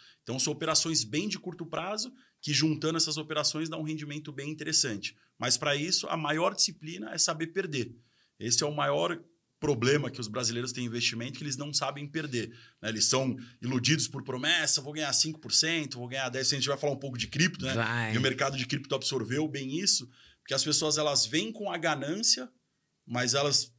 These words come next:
Speaker 1: trazem uma ingenuidade, né? Que é, "ah, eu vou só ganhar, eu só ganho, eu não perco".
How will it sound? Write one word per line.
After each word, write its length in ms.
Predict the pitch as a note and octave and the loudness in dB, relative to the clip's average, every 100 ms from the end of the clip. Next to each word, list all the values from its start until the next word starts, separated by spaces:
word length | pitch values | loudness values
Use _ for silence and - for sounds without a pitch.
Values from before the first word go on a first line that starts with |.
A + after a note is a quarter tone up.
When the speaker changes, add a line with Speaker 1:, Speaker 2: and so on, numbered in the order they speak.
| _ _ _ - | _ _ _ -2
Speaker 1:
trazem 440 | D3 D3+ D3+ D#3+ | 0 2 2 -2
uma 160 | D#3 D#3 | -2 0
ingenuidade, 840 | D3 D3+ E3 E3 B2 G#2+ F#2+ - _ _ _ | 0 0 -2 -2 0 0 -4 -14 _ _ _
né? 180 | G#2 A2+ | -6 -6
Que 160 | A#2 B2 | -4 -2
é, 60 | |
"ah, 140 | A#2+ G#2 | -2 -2
eu 60 | G2 | -6
vou 160 | A#2 | -2
só 220 | - D3 | 2 2
ganhar, 420 | D3+ C#3 A2 F2+ - _ _ | 2 2 0 -4 -10 _ _
eu 120 | F#2+ | -4
só 280 | - A#2 B2+ | 0 2 2
ganho, 440 | A#2 A#2+ A2 G2+ G2+ | 4 4 4 0 -4
eu 60 | |
não 120 | A#2+ | -4
perco". 520 | A#2+ B2+ A2+ F#2+ - | -2 2 2 0 -12